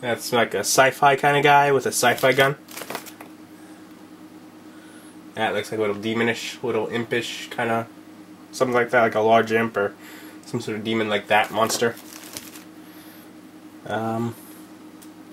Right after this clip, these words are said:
that almost might be one of the Pathfinder ones, but it's a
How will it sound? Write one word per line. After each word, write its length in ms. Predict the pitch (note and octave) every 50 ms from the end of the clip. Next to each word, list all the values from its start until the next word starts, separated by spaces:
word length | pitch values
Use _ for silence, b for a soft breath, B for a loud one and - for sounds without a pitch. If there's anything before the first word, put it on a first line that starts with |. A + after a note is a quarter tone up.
| - - - - - - - - - - - - - - - - - - - - - - - - - - - -
that 160 | C#3+ C#3+ - D3
almost 240 | C3 A#2+ A#2 -
might 160 | C3 B2+ B2 B2+
be 60 | B2
one 160 | A2+ A2 G#2+
of 60 | G#2
the 60 | G#2
Pathfinder 520 | - - G#2+ A2+ A2 - - A#2 A2 G#2+ G2+
ones, 280 | G2+ G2+ G#2 - - - B B B B B B B B B B - - - - - - -
but 120 | - A#2 A#2+
it's 220 | A2+ A2 - -
a 260 | B2 A#2 A2+ A2+ A2+